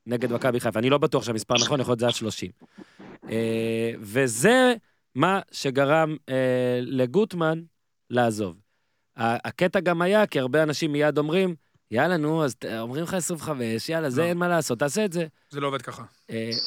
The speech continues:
Speaker 1: הפ-, הפחד היה שאם עכשיו אני נותן לזה עשרים וחמש, אז עוד מעט יבקשו ארבעים, ואז לפתוח, ואז פה, ואז שם, ואז כש-, אם אני אהיה לא טוב, אז יפטרו אותי, אז מה עשיתי בזה?
Speaker 2: קודם כל, אני חושב שאני, גוטמן עשה פה מהלך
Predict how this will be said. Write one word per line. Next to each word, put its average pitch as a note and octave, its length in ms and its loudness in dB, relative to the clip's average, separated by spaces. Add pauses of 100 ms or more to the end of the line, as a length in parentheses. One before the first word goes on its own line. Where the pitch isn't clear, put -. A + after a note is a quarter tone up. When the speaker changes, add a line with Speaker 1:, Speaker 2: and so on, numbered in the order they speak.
(240)
Speaker 1:
הפ-, A2 280 -6
הפחד E3 460 0
היה E3 400 4
שאם B2 220 -4 (140)
עכשיו C#3+ 300 2
אני B2+ 100 0
נותן C3 360 -2
לזה A#2+ 300 2
עשרים B2+ 280 -2
וחמש, E3+ 400 -2
אז B2 80 -6
עוד C3 80 -2
מעט C3 120 -4
יבקשו B2+ 320 -2
ארבעים, G#2+ 500 0
ואז A#2+ 200 0
לפתוח, A2 600 -4
ואז B2 240 0
פה, A2+ 280 -2
ואז C3 220 0
שם, A2+ 220 -4
ואז C3+ 180 2
כש-, B2 120 -6
אם D#3 180 -4
אני D#3+ 120 -2
אהיה E3 120 0
לא E3 100 0
טוב, G#3 260 -2
אז C#3 80 -4
יפטרו C#3+ 320 -4
אותי, C3 160 -4
אז A2+ 100 -6
מה C#3 80 0
עשיתי B2+ 260 -6
בזה? A#2 100 -6
Speaker 2:
קודם G3 140 6
כל, G#3+ 120 4
אני F3+ 100 0
חושב F#3 220 -4
שאני, F3 500 -4
גוטמן F3 280 -6
עשה E3 160 -6
פה E3 120 -8
מהלך D#3 540 -4